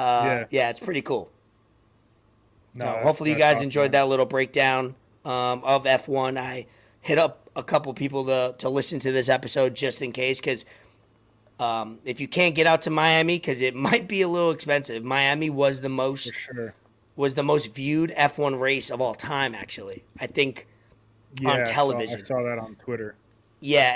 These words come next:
Speaker 2: and the Miami Dolphins, I think I said this on this podcast a few episodes ago, on, uh, the Miami Dolphins, um,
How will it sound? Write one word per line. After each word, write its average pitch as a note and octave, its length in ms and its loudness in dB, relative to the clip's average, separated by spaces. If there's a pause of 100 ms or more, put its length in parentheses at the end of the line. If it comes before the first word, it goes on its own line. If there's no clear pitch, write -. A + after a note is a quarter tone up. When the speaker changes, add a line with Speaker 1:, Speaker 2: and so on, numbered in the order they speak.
Speaker 2:
and C#3 160 0
the C3+ 80 2
Miami C#3+ 340 4
Dolphins, C3+ 520 2
I B2+ 40 0
think C3 200 -4
I - 20 0
said B2 240 -4
this B2 160 -4
on B2 140 -4
this A#2 280 -6
podcast B2+ 520 -6
a - 40 -16
few C3 200 -2
episodes B2 420 -4
ago, B2+ 300 -4
on, B2+ 560 -2 (340)
uh, C3+ 120 0
the C3 100 -2
Miami C#3 340 2
Dolphins, B2 920 -2 (340)
um, A#2 560 -2